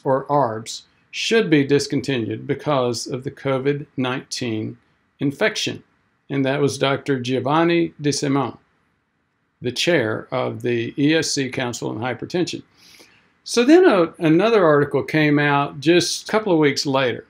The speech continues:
and they mentioned this article, also, again, Lancet Respiratory Medicine, Antihypertensive Drugs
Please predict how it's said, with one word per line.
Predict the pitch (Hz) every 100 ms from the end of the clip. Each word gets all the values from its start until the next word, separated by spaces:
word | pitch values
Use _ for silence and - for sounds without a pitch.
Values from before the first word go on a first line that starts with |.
| _ _ _ _ _ _ _
and | 135 139
they | 214
mentioned | 196 202 220 175 143 131
this | 139
article, | 147 156 143 - 113 113
also, | 160 190 - 131
again, | 127 139 135 127
Lancet | 143 156 147 151
Respiratory | 139 143 147 143 139
Medicine, | 131 131 123 - 135 - _ _ -
Antihypertensive | 196 240 233 185 208 208 - 190 190 147
Drugs | 120 143 113 - -